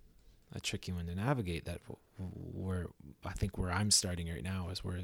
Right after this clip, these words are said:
my intention, and I think what we were talking about earlier was, you know, over the course of a day, you remember maybe fifty percent, in a week, twenty-five, in a month,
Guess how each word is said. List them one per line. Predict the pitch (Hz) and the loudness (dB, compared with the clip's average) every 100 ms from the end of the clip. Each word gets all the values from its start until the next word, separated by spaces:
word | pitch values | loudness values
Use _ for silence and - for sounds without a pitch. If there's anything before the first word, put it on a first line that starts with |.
| 101 | -4
my | 95 | -4
intention, | 90 87 98 104 - 92 | -4 -4 -2 -2 -2 -2
and | 92 | -2
I | |
think | 98 - | -2 -2
what | - | 0
we | 107 | 2
were | |
talking | 104 90 - 90 | 2 -2 -2 -4
about | 85 - - - - - - | -4 -8 -14 -12 -12 -10 4
earlier | 127 120 101 | 8 10 8
was, | 95 90 - - - - | 6 4 2 -4 -2 4
you | |
know, | 107 | 4
over | |
the | 92 | 4
course | 101 - | 2 4
of | 92 | 2
a | |
day, | 92 92 | 2 2
you | 90 | 2
remember | 90 87 87 | 2 0 0
maybe | 85 80 80 78 - - | -2 -2 -4 -6 -8 -6
fifty | 117 - | -6 -4
percent, | - 101 95 92 92 | 0 2 4 2 0
in | - | -2
a | |
week, | 85 85 - | -4 -4 6
twenty-five, | - 85 82 82 80 80 80 | 6 8 -2 -4 -2 -2 -4
in | 80 | -4
a | |
month, | 82 80 - | -4 -6 -10